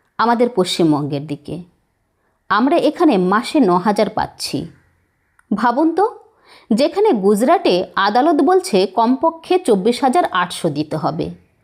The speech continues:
সেখানে আমাদের ন হাজার টাকায় কি জীবন চলে? আমাদের কাজ কি গুজরাটের দিদিদের চেয়ে কম? কখনোই না। তাহলে কেন এই বৈষম্য?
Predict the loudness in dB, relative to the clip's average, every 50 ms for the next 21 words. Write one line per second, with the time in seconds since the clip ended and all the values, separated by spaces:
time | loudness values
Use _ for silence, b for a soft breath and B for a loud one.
0 | _ _ _ _ _ _ _ _ _ -6 -2 -2 0 0 2 2 2 2 2 2
1 | 0 0 2 2 2 2 2 2 2 2 2 0 0 0 0 -2 0 0 0 2
2 | 2 0 2 2 0 0 2 2 2 4 4 4 2 2 4 4 4 4 2 0
3 | -2 -8 -16 _ _ _ _ _ _ _ _ _ -2 0 0 2 2 0 0 0
4 | 0 0 0 0 -2 -2 0 0 0 2 2 2 2 2 2 2 2 4 2 4
5 | 4 2 2 2 2 2 2 0 0 2 2 2 2 0 0 0 2 2 2 2
6 | 0 -4 -10 -16 -20 _ _ _ _ _ _ _ _ _ _ _ _ _ _ _
7 | -2 -2 0 0 0 0 2 2 0 0 -2 -4 -4 -6 -10 -14 -18 _ _ _
8 | _ _ _ _ _ _ _ _ _ _ _ _ _ -2 -2 0 2 0 0 0
9 | 0 0 0 0 2 2 2 2 2 2 2 0 0 -2 -2 -4 -4 -4 -2 -2
10 | -2